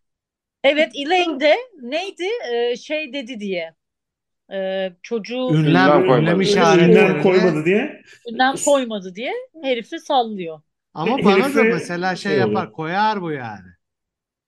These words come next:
Speaker 2: Şey koyma. Bence mesela çocuğu ol-, olması bence önemli değil ama eğer benim için önemli bir şeyin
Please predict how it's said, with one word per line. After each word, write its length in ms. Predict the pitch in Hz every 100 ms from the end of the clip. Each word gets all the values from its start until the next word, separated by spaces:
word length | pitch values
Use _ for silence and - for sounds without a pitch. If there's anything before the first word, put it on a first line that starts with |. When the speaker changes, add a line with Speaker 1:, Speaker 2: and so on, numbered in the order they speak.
| 90
Speaker 2:
Şey 280 | - 135 131
koyma. 380 | 131 147 139 123 - _ _ _ _ 156
Bence 440 | 127 160 208 208
mesela 580 | 175 160 147 139 131 131 -
çocuğu 400 | 147 143 170 170
ol-, 460 | 170 175 175 165 -
olması 840 | 135 143 147 156 - 165 151 147 - _ -
bence 300 | 135 139 156
önemli 460 | 151 156 143 139
değil 260 | 160 208 202
ama 320 | 156 123 95 _ _ _ _ _ _ -
eğer 520 | 98 104 104 107 -
benim 260 | 120 151 190
için 220 | 170 165
önemli 920 | 151 147 147 156 151 - - 135 151 147
bir 40 |
şeyin 540 | - 151 147 147 -